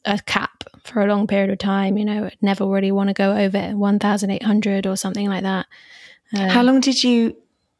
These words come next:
Speaker 2: oh, a-, actually, I mean, did you just increase your calories yourself, or did you get some help? I mean, how did you, you just,
Speaker 1: I
Speaker 2: how
Speaker 1: did
Speaker 2: did
Speaker 1: it
Speaker 2: you move away from that?
Speaker 1: myself. Um,
Speaker 2: Did you?
Speaker 1: I did.
Speaker 2: Because you just thought, "This is really, really bad for me."
Speaker 1: Yeah, I've dip-,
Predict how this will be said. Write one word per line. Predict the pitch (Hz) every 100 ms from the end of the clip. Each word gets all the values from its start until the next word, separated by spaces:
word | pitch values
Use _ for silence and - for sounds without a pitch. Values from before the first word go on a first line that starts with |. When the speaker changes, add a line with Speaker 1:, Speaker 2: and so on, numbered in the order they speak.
| _ -
Speaker 2:
oh, | -
a-, | - - 180
actually, | 202 - 180 165 160
I | 196
mean, | 190 180 170 -
did | 185 190
you | 220
just | 214 208 - _ - -
increase | 214 - 214 -
your | 190
calories | 208 202 180 165 143 - _ -
yourself, | 185 180 - 160 170 233 185
or | 170
did | 185 175
you | 180
get | 180
some | - 160
help? | 160 160 180
I | 185
mean, | 180
how | 180 196
did | 208 208
you, | 202 -
you | 185
just, | 185 180 - -
Speaker 1:
I | 202
Speaker 2:
how | 196
Speaker 1:
did | 220
Speaker 2:
did |
Speaker 1:
it | 202
Speaker 2:
you | 202
move | 202 196
away | 190 190
from | 175
that? | 165 165
Speaker 1:
myself. | - - -
Um, | 208 196 196 190 196
Speaker 2:
Did | 220 247
you? | 214 160 160
Speaker 1:
I |
did. | 202 208 -
Speaker 2:
Because | 202 240 214
you | 220
just | 226 220
thought, | 202
"This | 165 190
is | 190 170 -
really, | 180 214 190 170
really | 175 196 170
bad | 160 165 165
for | 156
me." | 147 135 156
Speaker 1:
Yeah, | 269 269 226 214
I've | 233
dip-, | - 269 208 _